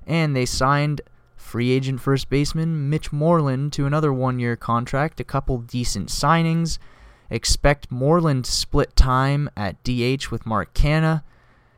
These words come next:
and be a bit of a role player. Expect Rosenthal to appear a lot in games for the A's, as he could potentially be the replacement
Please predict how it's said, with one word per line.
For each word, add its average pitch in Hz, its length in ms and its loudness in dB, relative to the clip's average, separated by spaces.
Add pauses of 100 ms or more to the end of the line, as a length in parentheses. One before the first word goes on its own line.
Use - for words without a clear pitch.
(160)
and 113 160 -4
be 123 160 2
a 107 60 4
bit 139 180 2
of 131 100 0
a 123 120 2
role 151 280 4
player. 151 560 2 (320)
Expect - 480 0
Rosenthal 127 1000 4 (380)
to 120 200 0
appear 139 380 6
a 113 80 4
lot 120 480 6
in 120 180 -4
games 110 320 -2
for 107 160 -6
the 92 200 -4
A's, 123 420 2
as 92 500 -6
he 135 200 -6
could 165 360 2
potentially 147 600 2
be 131 180 2
the 123 140 2
replacement 127 800 2